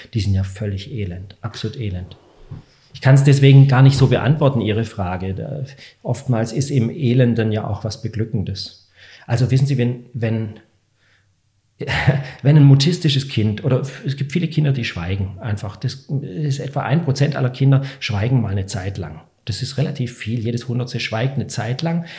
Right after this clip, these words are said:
beharrlich. Äh, und es gibt welche, die schweigen sehr lange. Ich hatte auch schon eine Patientin, die hat jahrelang geschwiegen.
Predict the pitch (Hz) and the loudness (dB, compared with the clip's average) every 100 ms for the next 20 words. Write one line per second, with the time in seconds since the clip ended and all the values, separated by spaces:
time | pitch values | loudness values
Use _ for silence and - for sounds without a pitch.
0 | - - 131 - 135 127 95 - - - | -10 -2 0 0 0 0 -2 -8 -14 -20
1 | - - 123 110 120 139 139 139 - 131 | -18 -4 -2 0 2 4 4 2 0 0
2 | 147 143 135 - 113 117 139 139 113 113 | 0 0 0 0 -2 0 0 -2 -2 0
3 | 127 98 98 95 98 - 123 107 104 110 | 0 0 -2 -4 -8 -16 -12 -10 -6 -6
4 | 107 117 107 113 120 120 117 107 101 104 | -4 -6 -6 -4 -4 -4 -6 -4 -4 -4
5 | 101 98 107 - - 87 - | -4 -4 -4 -8 -10 -10 -10